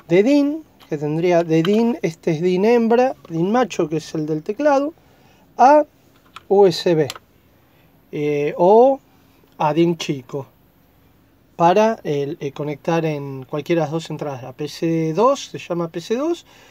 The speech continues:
o din, o din, ah, ¿qué les dije? O U S B, U S B o din chico,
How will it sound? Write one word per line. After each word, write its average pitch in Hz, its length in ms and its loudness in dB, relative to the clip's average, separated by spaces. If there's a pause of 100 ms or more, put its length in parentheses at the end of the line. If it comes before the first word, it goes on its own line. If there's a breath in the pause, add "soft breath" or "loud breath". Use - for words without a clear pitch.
(220 soft breath)
o 156 160 4
din, 127 300 -2 (220)
o 160 280 4
din, 143 360 0
ah, 226 180 4 (720 soft breath)
¿qué 175 140 -4
les 151 140 0
dije? 143 380 -6
O 143 360 2
U 165 120 4
S 175 200 2
B, 156 160 2 (880)
U 143 140 -4
S 202 180 0
B 349 180 0 (840 soft breath)
o 139 420 0
din 156 240 0
chico, 120 480 -12